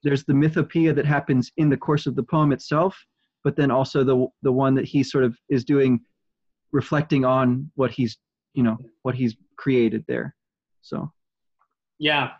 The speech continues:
Speaker 2: yeah, and we can apply the Nietzschean maxim that the artist that comments on his art is not the same as the one who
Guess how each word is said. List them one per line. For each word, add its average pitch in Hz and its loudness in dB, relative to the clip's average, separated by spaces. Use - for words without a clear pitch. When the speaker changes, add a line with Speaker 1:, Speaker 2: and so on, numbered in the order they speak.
Speaker 2:
yeah, 151 0
and 139 -4
we 143 -6
can 143 -8
apply 147 -2
the 143 -4
Nietzschean 143 -4
maxim 139 -2
that 127 -6
the 127 -4
artist 147 -4
that 139 -12
comments 147 -6
on 135 -6
his 131 -6
art 139 -2
is 123 -10
not 135 -10
the - -20
same 139 -8
as 127 -10
the 135 -10
one 131 -8
who 123 -10